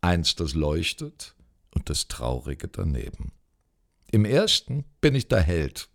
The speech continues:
behandelt mit Respekt, befriedigt mit Geld, das die Sehnsucht überdeckt, nach was auch immer. Ich kann einfach nicht ruhen,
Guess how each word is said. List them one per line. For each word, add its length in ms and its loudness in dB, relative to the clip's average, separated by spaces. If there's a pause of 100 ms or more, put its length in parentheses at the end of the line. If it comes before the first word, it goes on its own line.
(300)
behandelt 520 2
mit 200 -2
Respekt, 640 -4 (340)
befriedigt 640 2
mit 160 0
Geld, 420 -2 (580)
das 220 4
die 140 0
Sehnsucht 760 0 (100)
überdeckt, 880 -4 (240)
nach 460 0 (640)
was 220 -2
auch 200 -6
immer. 340 -6 (580)
Ich 120 -6
kann 220 -4
einfach 300 -4
nicht 240 -4
ruhen, 440 0